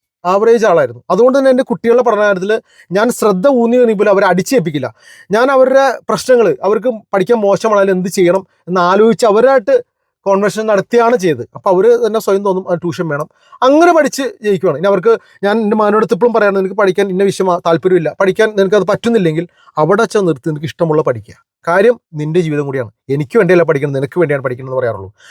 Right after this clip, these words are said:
ഇവിടെ അടിയുടെ ഒന്നും കാര്യമില്ല, അടിച്ചിട്ടും കാര്യമൊന്നുമില്ല. പലപ്പോഴും നമ്മൾ അടിക്കുകയും ഭീകരമായി ചെയ്യുന്ന രീതിയിലൊക്കെ വരുമ്പോഴാണ് പല കുട്ടികളും വഴി വഴിച്ച് പോകുന്നത്. ഇപ്പോൾ അറിയാലോ, കാലഘട്ടം വളരെ മോശമാണ്. ചെറുപ്രായത്തിൽ തന്നെ മയക്കുമരുന്നിനൊക്കെ അടിമയാവുന്ന കുട്ടികൾ വല്ലാത്ത രീതിയിൽ, ഏഹ്, എന്താ പറയണ, ഒരു ഒറ്റപ്പെടൽ, അല്ലെങ്കിൽ ആരുമില്ല,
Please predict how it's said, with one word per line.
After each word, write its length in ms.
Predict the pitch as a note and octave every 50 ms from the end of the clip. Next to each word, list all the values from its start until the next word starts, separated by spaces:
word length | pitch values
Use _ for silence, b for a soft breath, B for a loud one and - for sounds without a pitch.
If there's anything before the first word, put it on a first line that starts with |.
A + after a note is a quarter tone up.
| B B B -
ഇവിടെ 140 | F3+ G3+ B3
അടിയുടെ 440 | A3 G3+ F3+ G#3+ A3 A3+ A3+ A#3+ A#3+ A#3+ A#3+
ഒന്നും 140 | A#3 B3 A#3+
കാര്യമില്ല, 240 | B3 A#3 A3+ A3 G#3 F#3
അടിച്ചിട്ടും 320 | F3+ E3 - A3+ G3+ A#3+ A#3+
കാര്യമൊന്നുമില്ല. 460 | B3 A3 G3+ G#3+ G#3+ A3 G#3 F#3 F3 E3+ b b b b b -
പലപ്പോഴും 360 | F3 F3 - - G#3+ A3+ A3+
നമ്മൾ 280 | A3 G#3 G3 G3+ G#3 G#3+ A3 - -
അടിക്കുകയും 440 | F3 E3+ E3+ - - G3 F#3+ G3 G#3 G3
ഭീകരമായി 400 | F3 F3 F#3 F#3+ F#3+ F#3+ G3 G3 -
ചെയ്യുന്ന 240 | - F#3 F3 E3+ F3+ F#3 E3+
രീതിയിലൊക്കെ 400 | F3 E3+ E3 E3+ F3 D#3+ F3+ G3 G3 - _ _ -
വരുമ്പോഴാണ് 480 | F3 D#3+ D#3+ E3+ F3 F#3+ G3 F#3+ E3 D#3 -
പല 100 | E3 E3+ D#3+
കുട്ടികളും 260 | D#3 C#3 D3+ D3+ D#3 D3+ C#3+
വഴി 160 | C#3 C#3+ D3+ D3+
വഴിച്ച് 200 | D3 C#3 - D3
പോകുന്നത്. 260 | C3 B2+ A#2+ A#2 A#2 A#2+
ഇപ്പോൾ 140 | A2+ - E3+
അറിയാലോ, 200 | E3 E3 E3+ F3 E3+
കാലഘട്ടം 340 | E3 D3 D3+ D#3 C#3+ E3 D#3
വളരെ 160 | D3+ D3+ D#3 D#3+ D#3
മോശമാണ്. 340 | D#3 - - D#3+ D3+ D3 D3+ B B B B B B -
ചെറുപ്രായത്തിൽ 520 | - D3+ D#3 D3+ E3 D#3+ D#3 D#3 D#3 B2+ E3
തന്നെ 180 | D#3 D3+ D#3 D#3
മയക്കുമരുന്നിനൊക്കെ 600 | D#3 C#3+ C#3+ - - C#3+ D3 D3+ D3+ D3+ D#3+ D3
അടിമയാവുന്ന 340 | C#3 C#3 D3 D3 D3 D3 C#3 C3+
കുട്ടികൾ 220 | A#2+ C#3 C#3 D3 D3+ B B B B B
വല്ലാത്ത 400 | A#2 B2 C3 D3+ D3+ D#3 - - D#3+ D#3
രീതിയിൽ, 200 | D3+ D#3 D#3 E3 D3+ b b b b b -
ഏഹ്, 180 | C3+ C3+ C3+ C#3+ C#3
എന്താ 160 | C3 C#3 D#3 C#3
പറയണ, 200 | D#3 C#3+ D3 D3 D3+ C#3 C#3+
ഒരു 100 | C#3+ D3 C#3+
ഒറ്റപ്പെടൽ, 400 | C3 - - E3 C#3 D3+ D3 C#3+ D3+ D#3+ b b b b b
അല്ലെങ്കിൽ 220 | C#3 C#3+ C#3+ D#3 D3 D3
ആരുമില്ല, 300 | D3 D3 D3+ C#3+ C#3+